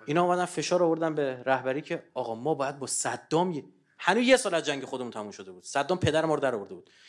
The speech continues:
با صدام خالد ابن ولیده. توبه کرد، با هم یکی بشیم بریم با آمریکا بجنگیم.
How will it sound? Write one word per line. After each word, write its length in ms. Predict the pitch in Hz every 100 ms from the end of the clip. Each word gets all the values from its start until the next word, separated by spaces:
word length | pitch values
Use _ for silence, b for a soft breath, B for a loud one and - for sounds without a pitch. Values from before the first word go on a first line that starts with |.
| B B B B
با 200 | 165 180 -
صدام 640 | - - 175 175 233 262
خالد 380 | - 202 196 196
ابن 220 | 190 190
ولیده. 640 | 190 214 262 277 233 160 _ _ _ _ _ _ _ _ _ _ _ -
توبه 360 | 196 202 247
کرد، 260 | 269 220 185
با 100 | 190
هم 140 | 240
یکی 260 | 233 208 277
بشیم 180 | 277 311
بریم 160 | 285
با 80 | 233
آمریکا 300 | 208 170 175
بجنگیم. 380 | 139 110 98